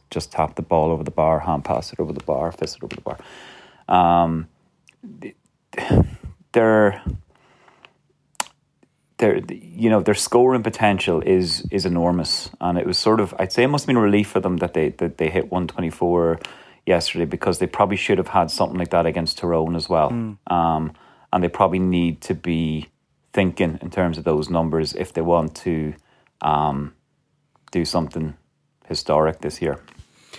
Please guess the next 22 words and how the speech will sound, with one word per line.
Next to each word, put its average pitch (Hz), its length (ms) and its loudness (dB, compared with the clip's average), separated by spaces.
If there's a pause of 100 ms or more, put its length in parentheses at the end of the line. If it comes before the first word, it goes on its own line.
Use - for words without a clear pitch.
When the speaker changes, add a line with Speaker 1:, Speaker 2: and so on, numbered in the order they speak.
(540)
Speaker 2:
Um, 175 720 2 (400)
Eamon, 214 460 0 (180)
Saturday 214 460 2
night 175 400 0
you 180 160 0
watched - 600 0 (440)
all 143 180 6
of 127 100 -2
Cork 127 280 0
and 117 80 -4
Kerry. 120 260 0
You 127 80 0
were, 120 260 -2
uh, 120 160 2
live 120 280 2
blogging 104 340 -4
it, 98 100 -6
I 98 60 -6
take 107 240 -10
it, 107 80 -10
were 113 200 -4
you? 127 80 -6